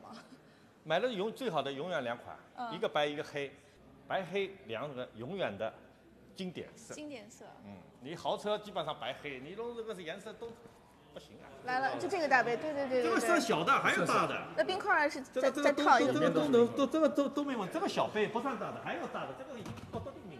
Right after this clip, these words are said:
Speaker 2: 款了，
Speaker 1: 哎，
Speaker 2: 我们都，都算好的。
Speaker 1: 确实啊。
Speaker 2: 都算好的，这个都细节。你
Speaker 1: 嗯。
Speaker 2: 中国过来的车子，你都要考虑这种细节。本来，本来人家拿着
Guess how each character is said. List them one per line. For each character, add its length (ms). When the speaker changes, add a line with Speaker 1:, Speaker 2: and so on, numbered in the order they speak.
Speaker 2:
款 120
了， 180
Speaker 1:
哎， 220
Speaker 2:
我 60
们 80
都， 140
都 120
算 20
好 60
的。 60
Speaker 1:
确 120
实 160
啊。 320
Speaker 2:
都 100
算 180
好 140
的， 60
这 40
个 80
都 160
细 220
节。 260
你 300
Speaker 1:
嗯。 280
Speaker 2:
中 160
国 120
过 160
来 120
的 120
车 180
子， 140
你 100
都 140
要 100
考 140
虑 120
这 80
种 120
细 160
节。 160
本 100
来， 80
本 120
来 100
人 320
家 120
拿 200
着 100